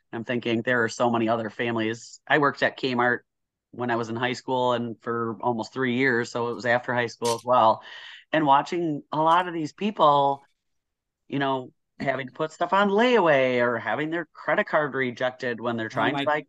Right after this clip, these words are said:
Speaker 1: gift
Speaker 2: gosh,
Speaker 1: stuff.
Speaker 2: layaway, yes.
Speaker 1: It, and it's, you feel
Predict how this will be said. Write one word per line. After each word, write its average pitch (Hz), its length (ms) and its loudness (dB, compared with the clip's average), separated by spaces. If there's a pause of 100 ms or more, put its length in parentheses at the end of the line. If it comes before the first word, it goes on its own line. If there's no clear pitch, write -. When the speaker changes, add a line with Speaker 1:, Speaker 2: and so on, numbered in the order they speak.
Speaker 1:
gift 165 160 4
Speaker 2:
gosh, 151 300 4
Speaker 1:
stuff. - 140 -10
Speaker 2:
layaway, 160 640 2
yes. 156 380 -2
Speaker 1:
It, 202 200 -2 (280)
and 180 280 2
it's, 180 480 -2 (500)
you 185 120 -6
feel 151 340 -2